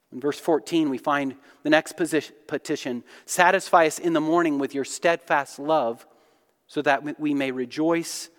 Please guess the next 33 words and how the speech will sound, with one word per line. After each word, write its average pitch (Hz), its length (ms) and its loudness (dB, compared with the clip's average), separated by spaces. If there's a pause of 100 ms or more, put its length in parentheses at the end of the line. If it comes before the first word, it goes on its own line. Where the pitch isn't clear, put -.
(320)
and 131 100 -12
be 131 100 -6
glad 127 500 -2
all 127 280 -8
our 120 160 -8
days." 95 580 -14 (1400)
Moses' 147 520 -4
prayer 127 540 0 (380)
demonstrates 143 580 0
complete 170 560 -6
dependence 131 540 -8
that - 240 -6
God 147 440 -2 (320)
alone 131 680 -6 (360)
can 127 160 -12
satisfy 101 760 -6
us, - 400 -16 (960)
even 175 320 -4
in 156 160 -6
a 147 40 -6
world 139 440 -6
under 143 240 -8
the 135 100 -6
wrath 117 460 -4
of 110 140 -14
God. 98 360 -6 (240)
Do 135 60 -12
you 139 60 -10
see? 175 260 -6
This 156 400 -4
is 165 220 -4
the 131 120 -14
center. 104 560 -8